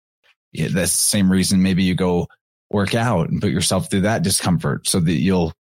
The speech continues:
have a, you know, so tomorrow will be more guaranteed in terms of your health. And cayenne,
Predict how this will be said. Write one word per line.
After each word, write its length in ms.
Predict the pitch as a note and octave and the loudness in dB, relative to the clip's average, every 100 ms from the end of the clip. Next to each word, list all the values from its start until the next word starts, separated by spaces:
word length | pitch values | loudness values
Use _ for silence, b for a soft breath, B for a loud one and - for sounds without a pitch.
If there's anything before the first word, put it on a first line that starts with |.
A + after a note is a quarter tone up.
| _ - | _ -6
have 220 | A#2+ G2 | -2 2
a, 60 | G2+ - - | 0 -2 -4
you 120 | G#2+ | 0
know, 80 | F#2 | 2
so 160 | - A2+ | 2 0
tomorrow 520 | G#2 A2 D3+ D3+ C3 | 2 2 4 2 2
will 160 | A#2+ A#2 | 2 2
be 160 | B2 | 2
more 500 | A2+ A2 G#2+ G#2 G2 | 4 4 2 2 2
guaranteed 920 | E2 E2+ G2+ G#2 G2+ - G#2 F2+ E2+ - - | 0 0 2 2 2 2 0 0 -2 -8 -4
in 100 | F#2+ | -2
terms 300 | - G2+ F2+ | 2 2 2
of 100 | F2+ | 2
your 120 | E2+ | 0
health. 380 | D#2+ G#2+ E2+ - - _ _ _ _ _ - | 0 0 -2 -4 -20 _ _ _ _ _ -6
And 460 | G2+ G2+ G2 F#2 | -2 2 2 0
cayenne, 640 | - A2 G#2 A#2 A#2+ B2 | 0 0 2 2 2 2